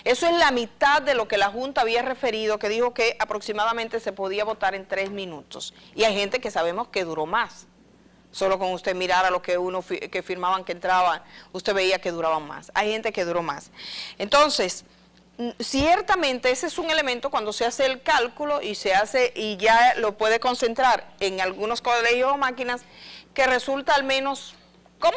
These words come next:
un detalle, que se podría explicar como un detalle, pero que es una rapidez totalmente inusual. Creo que este es un punto.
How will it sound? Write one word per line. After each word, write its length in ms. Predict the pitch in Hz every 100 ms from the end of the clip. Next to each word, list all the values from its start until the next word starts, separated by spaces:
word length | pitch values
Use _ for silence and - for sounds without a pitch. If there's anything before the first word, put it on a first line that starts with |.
| 571
un 60 |
detalle, 560 | 370 208 151 131 113 180 - _ _ _
que 120 | - 233
se 120 | 247
podría 320 | 247 254 320
explicar 600 | 339 - 233 190 151 135 - - - - -
como 220 | 262 311
un 80 | 359
detalle, 500 | 254 185 156 151 165
pero 300 | 226 233 233
que 260 | 233 240
es 120 | 294 -
una 260 | 233 247
rapidez 540 | 254 240 247 220 220 226 - -
totalmente 680 | - 220 277 269 254 254 233
inusual. 400 | - 214 202 175
Creo 160 | 190 285
que 80 | 330
este 160 | 311
es 80 | 311
un 120 | 277
punto. 500 | 214 262 302 285 269